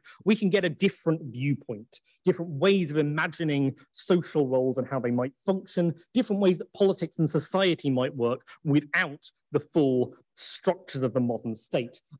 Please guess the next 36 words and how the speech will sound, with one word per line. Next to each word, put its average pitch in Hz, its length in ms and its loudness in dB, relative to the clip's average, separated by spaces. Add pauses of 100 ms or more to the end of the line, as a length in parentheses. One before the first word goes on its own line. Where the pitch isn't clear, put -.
And 151 180 0
that 190 240 -2
can 175 140 -4
bring 170 240 0
us 123 80 -4
benefits - 720 -8
for 139 80 -2
game 151 240 -2
design 151 400 0
and 151 260 -2
for 139 60 -12
representation, 123 1000 -6 (540)
um, 120 340 0
by 139 120 0
opening 156 400 4
up 139 200 -2
new 147 140 0
stories 180 460 4
and 147 80 -4
engagements 143 580 -4
for 147 80 -4
players, 185 540 0 (720)
by 143 420 4
stopping 151 880 0
modern 147 500 4
power 151 300 0
dynamics 123 500 -2
becoming 131 320 0
a 120 40 0
simple 165 560 2
inevitability 135 960 0 (400)
in 135 100 2
a 131 40 2
game 131 280 2
world 117 200 2
setting, 151 460 0